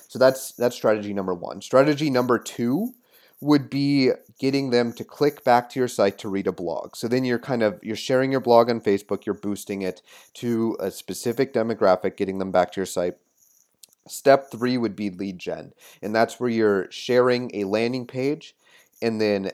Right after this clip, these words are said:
advert-, and then boosting that or advertising that on Facebook, and then getting them to click back through there. So generally speaking, your click-through rate is determined by, by a few things.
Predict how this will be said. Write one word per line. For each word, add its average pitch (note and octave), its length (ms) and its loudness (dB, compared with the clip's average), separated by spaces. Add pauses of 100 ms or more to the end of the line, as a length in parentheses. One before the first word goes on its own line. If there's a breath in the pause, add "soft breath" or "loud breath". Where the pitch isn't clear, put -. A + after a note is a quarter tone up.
advert-, G#2 460 0
and G2+ 140 -6
then F#2 360 -6
boosting A2 420 -4
that G2+ 340 6
or F#2+ 240 -2
advertising G2+ 600 -2
that F#2 160 -2
on F#2 140 -4
Facebook, F3+ 520 -2 (440 loud breath)
and B2 160 -2
then A2+ 160 0
getting A2 260 0
them G#2 140 -2
to F#2+ 60 -6
click - 300 -8
back F#2 240 -4
through - 160 -14
there. F2+ 240 -8 (760 loud breath)
So E3+ 600 6 (180)
generally G3+ 640 4
speaking, A#2+ 720 -2 (260)
your C#3 160 0
click-through F3 480 -6
rate B2 380 -2
is A#2+ 540 -4
determined A#2 760 -8 (160)
by, G2+ 640 -4 (1000)
by A2+ 140 -2
a G#2 100 -2
few G#2+ 200 -10
things. - 480 -12